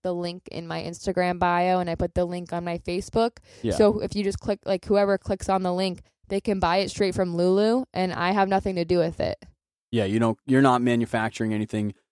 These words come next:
Speaker 2: You
Speaker 1: No.
Speaker 2: don't have these stacked up in a closet somewhere.
Speaker 1: Nope.
Speaker 2: You just created it
Speaker 1: Yep.
Speaker 2: on Microsoft Word
Speaker 1: Yep.
Speaker 2: and then have it up.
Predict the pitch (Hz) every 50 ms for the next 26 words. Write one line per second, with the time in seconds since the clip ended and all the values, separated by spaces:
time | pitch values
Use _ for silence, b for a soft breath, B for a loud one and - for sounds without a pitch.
0 | _ _ - 120 120 123 123 117 120 117 117 117 107 110 113 107 - - - 113
1 | 107 107 - 113 104 - 110 101 98 - - - 110 107 98 104 - - - 104
2 | 98 98 98 95 95 92 90 175 202 - 104 110 107 107 98 104 107 - - _
3 | _ - - 113 104 104 107 110 113 104 101 95 104 101 98 - _ _ _ _
4 | _ _ - 180 - 110 107 104 104 101 107 - - 98 - 113 101 98 - -
5 | 104 107 107 107 95 92 92 95 95 - _ _ _ - 95 123 - 104 104 101
6 | 101 98 98 98 95 92 - 98 95 92 95 95 95 87 -